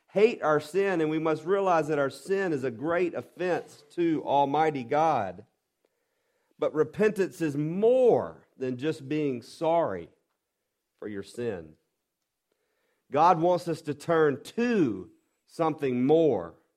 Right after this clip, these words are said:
than just saying we're sorry for our sin. That's why he says in verse six, Hosea chapter six, verse six, "For he desires steadfast love and not sacrifice."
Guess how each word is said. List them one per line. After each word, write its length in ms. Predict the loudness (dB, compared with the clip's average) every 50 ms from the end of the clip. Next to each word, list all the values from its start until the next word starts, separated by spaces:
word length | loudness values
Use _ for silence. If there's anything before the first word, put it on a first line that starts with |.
| _ _ _ _ _ _ _ _ _ _ -10
than 160 | -10 -8 -6
just 240 | -6 -6 -6 -4 -2
saying 340 | 0 0 2 0 0 0 -2
we're 240 | -2 -2 -2 -4 -8
sorry 480 | -12 -6 -2 0 2 2 2 0 -2
for 160 | -4 -4 -4
our 120 | -2 -2 -4
sin. 420 | -6 -6 -6 -4 -4 -4 -4 -4
That's 200 | -6 -6 -6 -6
why 180 | -4 -4 -2 -2
he 60 | -4
says 400 | -4 -2 0 2 2 2 0 -2
in 120 | -6 -6
verse 260 | -4 -4 -4 -6 -6 -4
six, 420 | 0 0 0 0 -2 -6 -14 -10
Hosea 360 | -10 -8 -6 -4 -2 -2 -2
chapter 380 | -2 -4 -6 -6 -6 -6 -10 -10
six, 320 | -6 -4 -4 -4 -4 -6 -6
verse 260 | -4 -4 -4 -4 -4
six, 440 | -4 -2 -2 -4 -6 -10 -20 -20 _ _ _ _ _ _ _ _ _ _ _ _ _ _ _ _ _ _ _ _ _ _ _ _ _ _ _ _ -8
"For 100 | -4 -2
he 100 | -2 0
desires 500 | 0 0 2 4 6 6 6 6 4 2
steadfast 640 | 2 2 2 2 2 2 2 2 2 2 0 0
love 420 | 0 2 4 6 6 4 4 2 0
and 140 | -4 -4 -4
not 240 | -6 -6 -8 -8
sacrifice." 920 | -6 -4 -4 -4 -4 -4 -10 -14 -14 -16 -16 -16 -18 -20 _ -20 -20 _ _